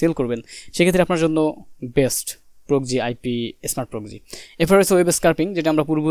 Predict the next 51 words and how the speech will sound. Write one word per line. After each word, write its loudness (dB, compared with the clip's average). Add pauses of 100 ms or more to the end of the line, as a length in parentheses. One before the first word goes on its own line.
দেখেছিলাম। 0
এরপর 0 (180)
অ্যাড 2 (100)
টেক। 2 (160)
তো -6
অ্যাড 2
টেকের 4
মানে 4
হচ্ছে -2
আপনারা -2
যদি 2 (100)
অ্যাডটাকে 2
যদি 2
আপগ্রেড 2
করতে -4
চান, 0
যে 2
আপনি -4
অ্যাড -2
টেক -2 (100)
গেম 0
করতে -6
চান -6
বা 0
হচ্ছে -2 (420)
টেক 6
অ্যাড 4
করতে -2
চান -2
বা 6
হচ্ছে 0
অপটিমাইজ 0
করতে -2
চান -2
বা 0
সিপি -2
এর 4
মাধ্যমে 0
যদি 0
আপনি -6
কাজ 0
করতে -4
চান, -2
যেটাকে -4
আমি -2
বলবো 0
যে 0
যারা 2
হচ্ছে -4 (100)
সেলফ -2
ক্লিকের -2